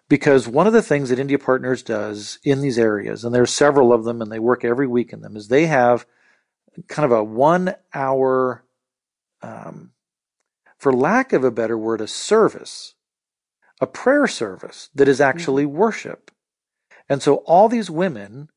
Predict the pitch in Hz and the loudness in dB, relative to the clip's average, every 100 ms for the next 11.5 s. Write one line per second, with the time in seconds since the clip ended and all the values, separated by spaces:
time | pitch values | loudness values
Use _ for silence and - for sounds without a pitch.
0 | _ - 156 147 139 - 135 127 123 120 | _ -2 0 2 -2 -2 -4 -2 -2 -2
1 | 120 - - - - 175 135 - - _ | -4 -10 -14 -12 -4 -2 -4 -8 -20 _
2 | _ _ _ _ _ _ 135 131 139 127 | _ _ _ _ _ _ -10 -6 -2 0
3 | 123 165 175 165 143 - - _ - - | -2 -4 -4 -4 -6 -10 -16 _ -16 -2
4 | 160 - 131 131 - - 127 143 _ _ | -2 2 2 2 -2 -16 -18 -20 _ _
5 | _ _ _ _ _ _ - 170 202 226 | _ _ _ _ _ _ -2 2 2 0
6 | - 156 151 180 127 120 143 131 127 - | -4 -6 -4 -6 -10 -6 -4 -2 -2 0
7 | 151 156 95 92 127 - - _ _ _ | -2 -2 -10 -16 -16 -16 -18 _ _ _
8 | _ _ - 120 104 147 208 202 214 226 | _ _ 0 2 4 4 4 4 2 0
9 | 165 101 104 _ _ _ _ _ _ _ | -2 -8 -16 _ _ _ _ _ _ _
10 | _ - 123 143 175 170 160 170 165 127 | _ -8 2 4 4 2 -4 -6 -4 -4
11 | 120 120 117 117 | -6 -6 -8 -8